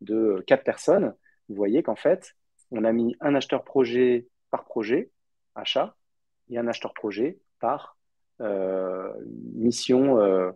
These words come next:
euh, organisationnelle, tout simplement. Est-ce que vous me suivez ? Je vais vous abandonner.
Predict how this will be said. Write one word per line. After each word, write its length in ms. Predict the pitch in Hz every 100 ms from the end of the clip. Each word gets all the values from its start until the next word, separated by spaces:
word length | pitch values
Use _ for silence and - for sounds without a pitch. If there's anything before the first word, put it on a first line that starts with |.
| _ _ _ 131
euh, 80 | 113
organisationnelle, 760 | 117 117 110 107 - 101 - _ _ _ _ _
tout 80 |
simplement. 380 | - - 101 87 _ _ _ _ _ _ _ _ _ _ _ _ _ _ _ _ _ _ _ _ _ _ _ _ _ _ _ _ _ _ _ _ _ - - _ _ _ _ _ _ _ _ -
Est-ce 120 | 147
que 80 | -
vous 120 | 190
me 60 | 156
suivez ? 360 | - 170 123 - _ _ _ _ _ _ _ _ _ _ _ _ _ _ _ _ _ _ _ _ _ _ _ _ _ _ _ _ _ _
Je 120 | 101
vais 80 | 98
vous 60 |
abandonner. 540 | 98 98 98 101 110